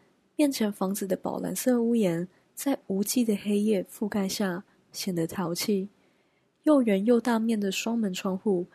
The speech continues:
映射出里面通明的灯火，仿佛是炯炯有神的双眼，像极了不甘上床睡觉的孩子。还来不及三思，长子的手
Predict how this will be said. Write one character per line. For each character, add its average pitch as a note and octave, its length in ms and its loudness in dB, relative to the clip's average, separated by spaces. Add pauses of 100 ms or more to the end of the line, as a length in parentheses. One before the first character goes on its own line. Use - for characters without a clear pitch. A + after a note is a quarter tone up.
(340)
映 C4+ 140 0
射 C4 220 2
出 B3 240 0
里 F#3 140 2
面 F#3+ 260 0
通 B3+ 240 -2
明 B3+ 180 0
的 F3 120 2
灯 G3 260 0
火， - 320 0 (420)
仿 F#3+ 220 -2
佛 - 160 -10
是 G#3 380 0 (240)
炯 G3 240 -6
炯 G3+ 240 -2
有 G3 160 0
神 F#3 180 -6
的 F3 80 -4
双 G3 320 -4
眼， F#3 260 0 (920)
像 C#4+ 320 -2
极 G3+ 240 -2
了 F#3 160 4
不 A#3 160 0
甘 A3+ 200 0
上 A3+ 240 -4
床 F#3 220 -6
睡 A3 180 -2
觉 G#3 200 -2
的 F#3+ 100 -2
孩 F3 300 -6
子。 - 260 -8 (1800)
还 G#3+ 180 -4
来 G3 180 0
不 A#3+ 140 -4
及 A3 180 -4
三 G3+ 300 -4
思， G#3+ 320 -2 (460)
长 G3+ 280 -4
子 G#3+ 140 -2
的 G3 140 0
手 F#3+ 400 -2